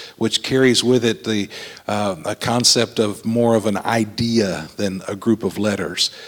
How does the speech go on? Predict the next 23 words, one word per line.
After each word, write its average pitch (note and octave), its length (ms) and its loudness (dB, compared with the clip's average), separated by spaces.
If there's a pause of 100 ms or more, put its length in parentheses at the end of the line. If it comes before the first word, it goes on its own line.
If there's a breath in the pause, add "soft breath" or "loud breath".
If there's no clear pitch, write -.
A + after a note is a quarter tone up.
(200 loud breath)
But G#2+ 140 2
here C#3+ 240 4
is, C3 400 6
here D#3 200 6
is C#3 220 4
the A#2+ 120 4
logos, A2+ 640 4
the, G#2+ 160 2 (200 loud breath)
the A2+ 160 4
Word, G#2+ 880 4 (1300 loud breath)
God C3+ 460 2
expressing B2+ 920 0
himself G2 1040 -4 (200)
to F#2 220 -2
us. - 680 -6 (1080 loud breath)
And A#2+ 140 0
he A#2 120 0
does D3 400 4
so F#2+ 680 2 (100)
in B2+ 520 0 (760 soft breath)
God G#2 300 -2
the - 100 -4
Son. F2 600 0